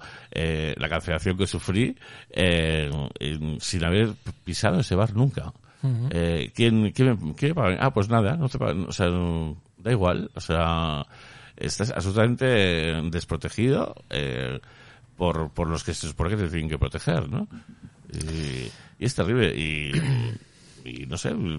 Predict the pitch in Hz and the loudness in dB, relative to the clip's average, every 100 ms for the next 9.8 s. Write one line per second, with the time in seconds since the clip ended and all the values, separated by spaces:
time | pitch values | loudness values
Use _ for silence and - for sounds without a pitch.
0 | 69 73 67 65 57 - _ 69 - 76 | -8 -10 -10 -14 -18 -20 _ -12 -8 -4
1 | 87 82 - 101 117 113 98 82 80 73 | -2 -2 0 0 0 0 2 2 0 -2
2 | 80 73 92 120 - 107 220 - - - | -2 -2 0 0 2 2 2 -4 -14 -16
3 | - _ _ _ _ 151 147 90 85 85 | -20 _ _ _ _ 4 6 6 2 0
4 | 76 71 69 67 - 80 80 76 73 90 | -2 -4 -4 -6 -6 -2 -2 -2 -4 0
5 | 85 80 80 78 73 67 71 67 - 50 | 0 0 0 0 0 -2 -6 -8 -12 -14
6 | 50 - - - 78 82 87 87 92 87 | -18 -10 -6 -2 -2 0 0 0 2 4
7 | 90 87 90 - 117 156 98 95 90 92 | 4 4 2 4 4 4 2 2 4 6
8 | 90 80 73 - 76 78 78 73 127 190 | 6 4 -2 -6 -6 -4 -4 0 2 0
9 | - - - - 92 - 80 | -2 -8 -6 -2 0 0 -2